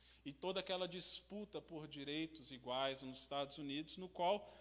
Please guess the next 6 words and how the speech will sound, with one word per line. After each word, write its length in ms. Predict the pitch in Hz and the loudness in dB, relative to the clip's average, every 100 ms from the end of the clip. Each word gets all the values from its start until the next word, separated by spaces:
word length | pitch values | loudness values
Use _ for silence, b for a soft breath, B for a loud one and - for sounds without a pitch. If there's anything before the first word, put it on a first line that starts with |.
| B - | B -2
a 80 | |
nação 320 | 185 180 - 185 | 2 2 2 0
estava 320 | - 175 175 | 0 0 0
extremamente 840 | - - 233 294 294 202 233 233 | -2 -2 -2 0 0 -2 -4 -6
dividida, 600 | 190 202 220 147 170 165 - - - - - - - - - _ | -10 -10 -10 -8 -8 -10 -18 -20 -20 -20 -20 -20 -20 -20 -20 _
extremamente 960 | - - 190 214 196 185 185 190 185 | -12 -2 0 0 0 0 0 -4 -2